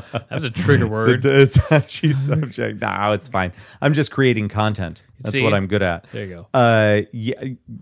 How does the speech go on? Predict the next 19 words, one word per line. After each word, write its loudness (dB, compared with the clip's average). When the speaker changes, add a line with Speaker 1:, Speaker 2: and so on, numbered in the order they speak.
Speaker 1:
clearly 2
you -2
need 0
to -2
watch 4
Mandalorian, -4
Speaker 2:
Mm-hmm. -6
Speaker 1:
but -2
you -4
just -6
in -4
general 2
need -2
to -2
dive 2
further -2
into -6
Star -6
Wars, -14